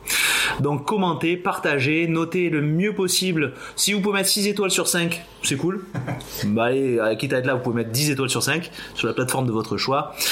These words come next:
M'envoyez vos messages, vos témoignages. Si vous voulez un jour m'envoyer vos témoignages et que je les lise,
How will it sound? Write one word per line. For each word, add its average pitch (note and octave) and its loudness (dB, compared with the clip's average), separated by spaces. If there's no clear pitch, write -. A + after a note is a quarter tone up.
M'envoyez F3+ 2
vos F3 2
messages, E3 2
vos D3+ 0
témoignages. F#3 2
Si - 2
vous E3+ 2
voulez F3+ 2
un F3 2
jour F3 0
m'envoyer D3+ 2
vos D3+ 0
témoignages C#3+ 2
et C3 0
que C3+ 0
je B2 0
les C3+ 2
lise, C#3+ 2